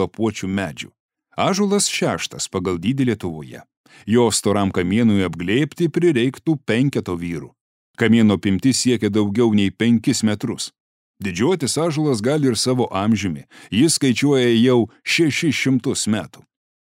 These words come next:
Senovės baltai ąžuolus laikė šventais medžiais.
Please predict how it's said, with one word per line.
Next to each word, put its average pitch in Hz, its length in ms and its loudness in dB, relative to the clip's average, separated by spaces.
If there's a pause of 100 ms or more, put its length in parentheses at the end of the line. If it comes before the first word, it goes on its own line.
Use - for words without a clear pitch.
Senovės 147 560 4
baltai 175 400 2
ąžuolus 160 500 -2
laikė 143 320 0
šventais 139 600 -2
medžiais. 65 480 -12